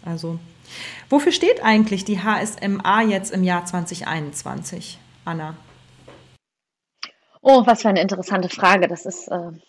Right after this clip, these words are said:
Speaker 2: <laughs>
Speaker 1: Was schreibt sie sich auf die
Speaker 2: Planbarkeit.
Speaker 1: Fahnen? Vielleicht ist das einfacher für zwanzig einundzwanzig.
Speaker 2: Mm.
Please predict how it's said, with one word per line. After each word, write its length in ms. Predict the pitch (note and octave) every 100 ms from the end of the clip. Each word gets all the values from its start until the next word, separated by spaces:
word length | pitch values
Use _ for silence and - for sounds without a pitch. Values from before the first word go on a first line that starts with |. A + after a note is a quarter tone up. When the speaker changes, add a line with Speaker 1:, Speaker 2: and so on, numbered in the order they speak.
| -
Speaker 2:
<laughs> 1040 | - - C#4+ - F#4+ - - F4+ - -
Speaker 1:
Was 180 | B3 C4
schreibt 240 | - C4+ C#4
sie 80 |
sich 160 | A3 A3+
auf 60 | -
die 100 | F#3+
Speaker 2:
Planbarkeit. 400 | G#3 A3 F3 E3
Speaker 1:
Fahnen? 100 | F3
Vielleicht 260 | F3+ F3
ist 140 | F#3 F#3+
das 140 | F#3
einfacher 520 | F3 E3+ E3+ - E3+ - - - -
für 180 | - F#3+
zwanzig 440 | F#3+ F#3 F#3 F3
einundzwanzig. 720 | D#3+ E3+ A#3 E3 E3+ - F3+
Speaker 2:
Mm. 60 | -